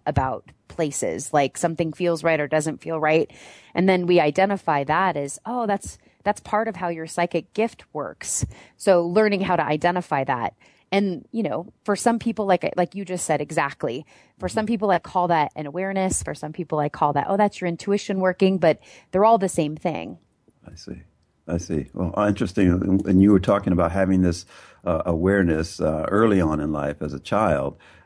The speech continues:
Speaker 2: Um, I imagine growing up, not knowing exactly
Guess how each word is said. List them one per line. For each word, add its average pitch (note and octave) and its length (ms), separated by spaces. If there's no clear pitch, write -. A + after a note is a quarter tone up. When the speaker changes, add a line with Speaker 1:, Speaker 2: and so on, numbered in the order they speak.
Speaker 2:
Um, C#2+ 380
I G2 120
imagine F#2+ 480
growing F2 320
up, F#2 320
not G2 340
knowing F#2+ 440
exactly E2 720